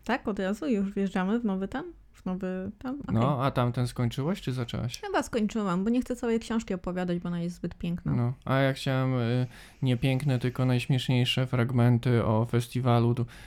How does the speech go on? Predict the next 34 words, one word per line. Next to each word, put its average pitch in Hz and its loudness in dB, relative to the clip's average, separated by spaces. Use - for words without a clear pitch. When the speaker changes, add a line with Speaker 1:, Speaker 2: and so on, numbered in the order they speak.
Speaker 2:
y, - 0
umierania, 123 4
to 127 -2
mówisz, 117 0
Speaker 1:
Mhm. 110 6
Speaker 2:
że 220 2
tam 107 0
nic 113 -4
nie - -6
ma. - -6
Speaker 1:
No 277 0
to 403 -2
mogę 233 4
ogólnie 240 0
zrobić 294 -2
research, 190 -2
albo 190 0
możemy 185 2
pofantazjować, 196 0
co 208 0
byłoby 190 0
na 190 2
polskim 175 -4
festiwalu 175 -2
Speaker 2:
Polski 151 4
Speaker 1:
umierania. 175 2
Speaker 2:
festiwal 123 2
umierania? 127 2
Speaker 1:
No, 220 4
na 214 2
pewno 220 0
byłby 190 -2
słodki 190 -6
kącik, 170 -6